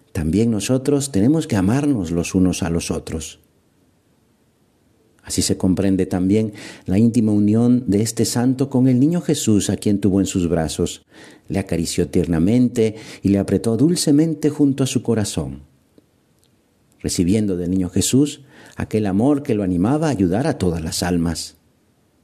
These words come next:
En otro momento, escribe San Antonio, "Cuán grande es tu dulzura, oh Señor.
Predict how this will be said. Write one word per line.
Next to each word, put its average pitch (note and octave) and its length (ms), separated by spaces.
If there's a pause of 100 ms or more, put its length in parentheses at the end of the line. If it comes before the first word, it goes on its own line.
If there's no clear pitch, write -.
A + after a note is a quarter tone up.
(1120)
En F#2+ 100
otro F#2 180
momento, A#2+ 600 (320)
escribe F#2+ 500
San F2 220
Antonio, B2+ 460 (880)
"Cuán A#2+ 260
grande A#2 380
es G#2+ 140
tu A2 100
dulzura, F2+ 580
oh G2+ 80
Señor. F2+ 460